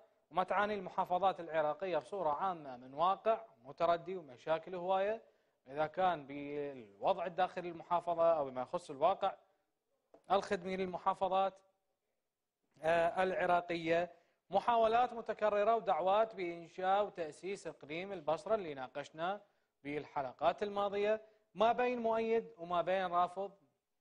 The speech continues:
ل، آه، فكرة الأقاليم أو بما يعدها المواطن العراقي بتقسيم العراق. فاليوم المواطن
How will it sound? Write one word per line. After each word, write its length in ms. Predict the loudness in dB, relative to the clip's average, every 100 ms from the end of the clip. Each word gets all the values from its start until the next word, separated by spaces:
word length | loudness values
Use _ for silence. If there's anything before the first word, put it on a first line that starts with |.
| _ _
ل، 460 | -10 -8 -6 -8 -12 _ _ _ _ _ _ -2
آه، 600 | 0 2 2 2 -2 -6
فكرة 440 | -6 -4 -2 -4 _ _ _ -10
الأقاليم 840 | -6 -4 2 2 2 -4 -8 -10 -4
أو 120 | -2
بما 360 | -2 -6 -4 -4
يعدها 400 | -6 -6 -6 -4
المواطن 460 | -4 -2 0 -2 -6
العراقي 600 | -4 2 2 2 -6 -6
بتقسيم 1400 | -8 -8 -10 _ _ _ -4 -4 -4 -14 -10 -10 -10 -14 _ _ _ _ 0
العراق. 540 | 0 0 0 -2 -6 _ _ _ _ _ _ _ _ _ _ _ _ -6
فاليوم 380 | 0 2 4
المواطن 720 | 2 2 4 2 2 0 0